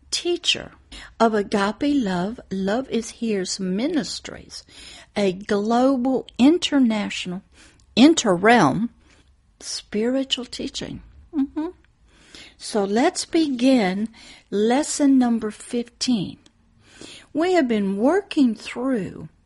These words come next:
the presence of the Lord. As I taught in an earlier teaching, you must study the original,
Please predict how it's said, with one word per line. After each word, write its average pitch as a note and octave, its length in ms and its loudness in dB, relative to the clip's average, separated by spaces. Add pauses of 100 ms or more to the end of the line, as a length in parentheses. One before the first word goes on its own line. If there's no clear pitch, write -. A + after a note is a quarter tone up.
(540)
the F3 120 -4
presence D4 960 -2 (120)
of G#3+ 240 -6
the A3 100 -2
Lord. F#3+ 360 -6 (500)
As A#3+ 180 2
I B3+ 140 0
taught C#4+ 480 -4
in A#3+ 140 0
an G#3 180 -4
earlier B3+ 560 0 (100)
teaching, - 560 -8 (460)
you B3 160 2
must C#4 400 6
study C4+ 540 2
the A3+ 240 2
original, A3+ 720 -2